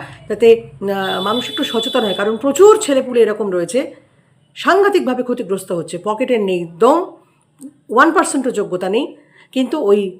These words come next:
শো অফ করতে গিয়ে বাড়িকে ডোবাচ্ছে, নিজে ডুবছে, তারপরে ফ্রাস্ট্রেশন, ডিপ্রেশন, হতাশা, হুম,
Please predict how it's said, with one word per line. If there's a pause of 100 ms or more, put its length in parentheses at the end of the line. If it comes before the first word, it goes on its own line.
(140)
শো
অফ
করতে
গিয়ে (920)
বাড়িকে
ডোবাচ্ছে, (140)
নিজে
ডুবছে, (240)
তারপরে
ফ্রাস্ট্রেশন,
ডিপ্রেশন, (280)
হতাশা, (280)
হুম,